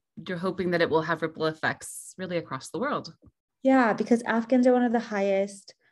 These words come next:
Speaker 2: populations that migrate, and due to the incidents that have recently occurred,
Speaker 1: Mm-hmm.
Speaker 2: um, it might drastically increase. And in Switzerland, p-, and specifically, there's a high number,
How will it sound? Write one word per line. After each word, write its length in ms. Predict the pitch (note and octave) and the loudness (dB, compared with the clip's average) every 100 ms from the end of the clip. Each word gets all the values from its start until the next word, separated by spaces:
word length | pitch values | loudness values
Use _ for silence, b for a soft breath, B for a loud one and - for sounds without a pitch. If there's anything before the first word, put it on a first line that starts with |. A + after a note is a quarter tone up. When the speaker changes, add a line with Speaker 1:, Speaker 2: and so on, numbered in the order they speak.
| _ | _
Speaker 2:
populations 720 | G#3+ G#3 G3+ F#3 G3 A3+ A#3 | -2 2 4 4 4 2 2
that 160 | A3+ G#3 | 2 0
migrate, 640 | G3+ F#3 F3+ G3 G#3 A#3 - | -2 -2 -2 0 0 0 -2
and 240 | G3 F#3+ | -2 -2
due 260 | F#3 G3 F#3+ | 0 0 0
to 120 | G3 | -2
the 100 | F#3 | -4
incidents 600 | F#3 F#3 F3+ F3+ F3+ - b b _ | -4 -4 -4 -4 -6 -14 b b _
that 80 | F3 | 0
have 160 | F3 | 2
recently 380 | F3+ F3+ F#3 F3 | 2 4 4 4
occurred, 600 | F3 - A#3 A3 G#3+ G#3 B B _ | 2 4 6 8 6 4 B B _
Speaker 1:
Mm-hmm. 120 | G3+ | -4
Speaker 2:
um, 640 | G#3 G3 F3+ F3 F3 F3 E3+ _ _ | 0 2 2 0 0 -4 -8 _ _
it 140 | G3+ | 0
might 380 | F#3 F3+ F3 F3 - - | 4 4 4 2 -10 -4
drastically 500 | F3 D#3 F3+ F#3+ F#3 | -4 -4 -4 2 2
increase. 600 | F#3 - D#4+ F#4+ - _ B B B | 2 6 6 4 -2 _ B B B
And 120 | G#3 | 4
in 100 | G#3 | 4
Switzerland, 640 | G#3 G#3 G3+ G3+ G3 F#3+ F#3+ - | 4 2 4 4 6 2 -2 -8
p-, 100 | G3 | 0
and 260 | G3 F3 E3+ | 2 2 0
specifically, 760 | E3+ F#3 F#3 F#3 F#3 F3 D#3+ | -2 -6 -2 -4 2 4 4
there's 360 | D#3 D#3+ D#3 D#3 | 2 2 2 0
a 60 | E3+ | -8
high 220 | E3 D#3+ | -8 -4
number, 560 | D#3+ D#3 D#3 D3+ D3+ | -2 0 2 0 -2